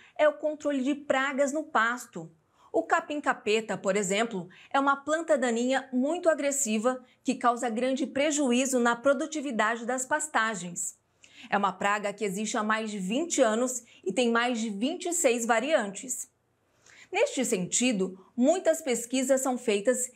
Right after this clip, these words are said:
e produtos são testados e colocados no mercado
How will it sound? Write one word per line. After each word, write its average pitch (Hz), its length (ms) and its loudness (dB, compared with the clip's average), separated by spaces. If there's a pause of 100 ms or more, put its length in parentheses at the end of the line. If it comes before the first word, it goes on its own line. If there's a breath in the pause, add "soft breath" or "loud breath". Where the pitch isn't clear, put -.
(100)
e 320 80 -2
produtos 262 560 0
são 233 160 2
testados 269 880 -2 (160 soft breath)
e 220 100 -8
colocados 277 720 2
no 233 100 -4
mercado 240 640 0